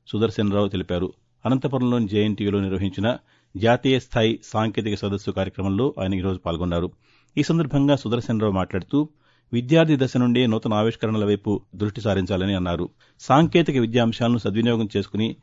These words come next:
విద్యార్థులు శాస్త్రవేత్తలుగా ఎదగాలని ఆకాంక్షించారు. విజయవాడలోని ఇంద్రకీలాద్రిపై శ్రీ దుర్గా మల్లేశ్వర స్వామివార్ల దేవస్థానంలో వసంత నవరాత్రి ఉత్సవాలు కొనసాగుతున్నాయి.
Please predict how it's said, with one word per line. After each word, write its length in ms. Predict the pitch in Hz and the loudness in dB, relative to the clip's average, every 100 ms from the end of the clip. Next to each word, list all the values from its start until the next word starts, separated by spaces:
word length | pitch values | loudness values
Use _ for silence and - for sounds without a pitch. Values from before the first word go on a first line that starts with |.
| _ _ | _ _
విద్యార్థులు 520 | 95 101 117 107 101 - _ _ - | -6 2 2 2 -2 -2 _ _ -2
శాస్త్రవేత్తలుగా 640 | 110 107 110 104 95 95 | -2 0 -2 0 -2 -2
ఎదగాలని 460 | 90 98 98 113 147 - | 0 0 0 0 -2 -4
ఆకాంక్షించారు. 920 | 95 98 95 - 101 87 92 92 92 - _ _ _ _ _ _ _ _ _ _ _ _ _ - | -6 -4 -6 -6 -6 -4 -2 -2 -4 -8 _ _ _ _ _ _ _ _ _ _ _ _ _ 0
విజయవాడలోని 600 | 143 185 202 180 160 156 | 4 6 6 4 4 4
ఇంద్రకీలాద్రిపై 920 | 123 139 - 135 131 123 127 135 139 - | 2 0 0 2 2 0 0 0 -2 -6
శ్రీ 140 | - 123 | -2 0
దుర్గా 300 | 113 117 139 | 2 4 4
మల్లేశ్వర 380 | 131 120 - 120 | 4 2 0 -4
స్వామివార్ల 520 | - 110 113 110 104 | 0 0 2 2 0
దేవస్థానంలో 720 | 104 104 - 101 104 101 127 - _ 107 | 0 -2 -2 -2 0 0 0 -2 _ -8
వసంత 240 | 131 117 | -4 -2
నవరాత్రి 420 | 113 110 101 - | 0 0 -2 -2
ఉత్సవాలు 480 | 98 - 101 98 104 - | -4 -2 -2 0 0 -2
కొనసాగుతున్నాయి. 720 | 101 90 92 82 90 90 | -8 -6 -6 -4 -2 -2